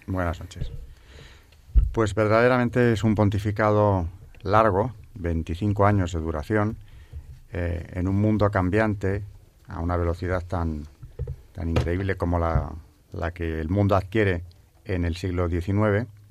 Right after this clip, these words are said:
Y aparte de eso, pues es un papa que afronta una serie de problemas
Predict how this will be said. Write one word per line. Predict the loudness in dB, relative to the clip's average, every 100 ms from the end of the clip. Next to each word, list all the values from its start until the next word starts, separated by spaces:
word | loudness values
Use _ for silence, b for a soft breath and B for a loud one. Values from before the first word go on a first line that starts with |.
| b b b b b -20 -12
Y | -4 0 2 0
aparte | 2 0 0 -2
de |
eso, | -2 -2
pues | -2 -4
es | -4
un | -4
papa | -2 -2 -2
que | -4
afronta | -2 -2 -2 -2 -4
una | -6 -6
serie | -6 -4
de | -4
problemas | -4 -4 -2 0 -2